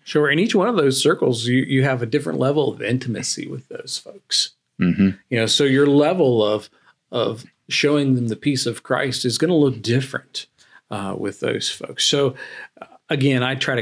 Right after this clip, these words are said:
Speaker 1: categorize things, and a couple of things that I thought about were,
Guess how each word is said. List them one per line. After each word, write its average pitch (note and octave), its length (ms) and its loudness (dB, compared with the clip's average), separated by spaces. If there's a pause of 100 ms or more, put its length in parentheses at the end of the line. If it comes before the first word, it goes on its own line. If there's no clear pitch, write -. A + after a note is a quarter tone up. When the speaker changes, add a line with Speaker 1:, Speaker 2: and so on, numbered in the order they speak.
Speaker 1:
categorize A2 1040 -2
things, G#2 460 -6
and A#2+ 100 -2
a A#2+ 40 -6
couple B2 380 -4
of A2 120 -4
things A2+ 320 -6
that A2 80 -2
I G#2 160 -2
thought G#2 320 -4
about G#2 360 -10
were, G2+ 260 -6